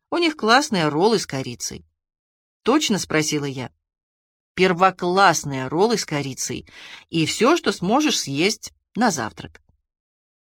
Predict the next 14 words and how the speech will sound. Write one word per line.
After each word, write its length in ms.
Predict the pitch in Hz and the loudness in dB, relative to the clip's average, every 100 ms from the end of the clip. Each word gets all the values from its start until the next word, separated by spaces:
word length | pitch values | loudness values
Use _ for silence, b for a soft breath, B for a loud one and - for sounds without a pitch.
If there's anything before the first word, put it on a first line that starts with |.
| _ _ _ - | _ _ _ -6
Кроме 440 | 170 160 151 143 - | -2 0 2 0 -2
роллов 380 | 151 139 135 - | -2 -2 -4 -4
с 40 | |
корицей, 520 | 175 196 233 220 208 B B | -2 -2 0 0 0 B B
Райна 360 | 170 202 208 185 | -2 0 2 0
настояла 500 | 180 - 170 175 170 | -2 0 2 4 2
на 140 | 160 | 0
том, 220 | 160 196 | 0 -2
что 140 | 185 180 | -2 -6
сама 360 | - 190 190 | -2 2 2
будет 240 | 151 139 - | 2 -2 -6
разговаривать 580 | 143 139 147 147 147 151 | -4 0 2 2 0 -4
с 60 | |
портье 480 | - 190 - 269 311 | -2 -4 -2 0 0